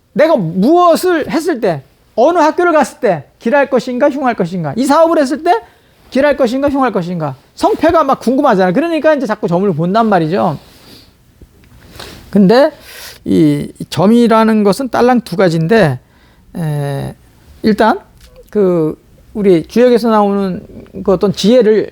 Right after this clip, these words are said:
이제 하나 살짝 이제 소개해 드리면, 용이 있잖아, 용이 있잖아, 용.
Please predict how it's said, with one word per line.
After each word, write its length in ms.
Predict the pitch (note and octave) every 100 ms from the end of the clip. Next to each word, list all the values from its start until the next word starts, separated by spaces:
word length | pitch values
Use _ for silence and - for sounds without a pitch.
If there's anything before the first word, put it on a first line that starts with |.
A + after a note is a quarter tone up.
| F3+
이제 160 | F3+
하나 220 | E3+ - A#3
살짝 460 | - - A3+ - -
이제 180 | G3+ E3+
소개해 380 | - C#4 B3 G3
드리면, 440 | E3+ F#3+ G#3+ C3+ - - - - - -
용이 420 | F#3 B3+ F#4 G4+ F4+
있잖아, 280 | A#3+ G3+
용이 260 | F3+ B3+ D#4+
있잖아, 240 | A#3 C#4 A#3
용. 280 | E3+ D3